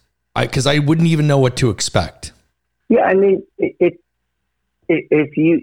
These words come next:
Speaker 2: just knowing, it's like being in a spot, like, one of the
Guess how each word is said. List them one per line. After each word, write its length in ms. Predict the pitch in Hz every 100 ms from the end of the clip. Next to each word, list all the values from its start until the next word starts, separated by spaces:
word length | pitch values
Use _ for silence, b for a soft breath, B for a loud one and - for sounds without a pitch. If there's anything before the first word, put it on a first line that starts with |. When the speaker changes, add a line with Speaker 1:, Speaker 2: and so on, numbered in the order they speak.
| 156
Speaker 2:
just 260 | 190 208 196
knowing, 720 | 175 165 160 160 156 147 135 _ _ _ _ _ _ _ _ _ _ -
it's 140 | 190
like 240 | 277 269 175
being 180 | 185 196
in 100 | 185
a 180 | 160 139
spot, 260 | - 165 -
like, 220 | 143 -
one 240 | 135 180 190
of 80 |
the 100 | 160